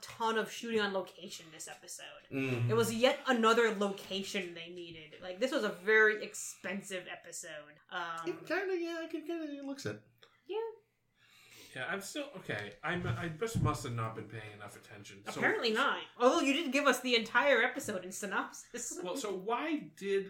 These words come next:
Speaker 3: the caretaker kidnap the crew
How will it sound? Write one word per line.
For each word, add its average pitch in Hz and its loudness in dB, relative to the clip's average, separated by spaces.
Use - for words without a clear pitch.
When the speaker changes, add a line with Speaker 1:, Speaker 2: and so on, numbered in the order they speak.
Speaker 3:
the 160 -12
caretaker 131 -6
kidnap 127 -6
the 113 -10
crew 104 -12